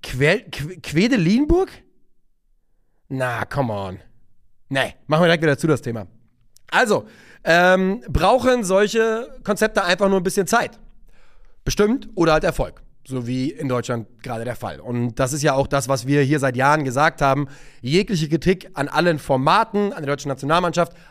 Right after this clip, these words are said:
alles wird hinfällig, wenn die deutsche Nationalmannschaft wieder guten Fußball spielt und die Mannschaft mitnimmt. Erfolg ist das beste Make-up. Wenn Deutschland gut spielt, wieder auf Augenhöhe mit Top-Nationen agieren kann,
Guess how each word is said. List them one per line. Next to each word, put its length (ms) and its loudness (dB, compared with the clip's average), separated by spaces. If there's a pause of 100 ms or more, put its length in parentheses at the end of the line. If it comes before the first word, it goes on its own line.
(120)
alles 240 2
wird 100 -2
hinfällig, 520 -2
wenn 80 -8
die 40 -6
deutsche 200 -4
Nationalmannschaft 420 -6
wieder 140 -8
guten 200 -14
Fußball 320 -4
spielt 300 -4 (240)
und 140 -8
die 40 -6
Mannschaft 300 -4
mitnimmt. 400 -8 (160)
Erfolg 460 2 (100)
ist 140 -12
das 100 -10
beste 400 -2 (220)
Make-up. 480 -2 (340)
Wenn 140 -4
Deutschland 220 -2
gut 120 -6
spielt, 400 0 (800)
wieder 380 0
auf 280 -2
Augenhöhe 440 4
mit 120 -4
Top-Nationen 540 0
agieren 400 0
kann, 300 2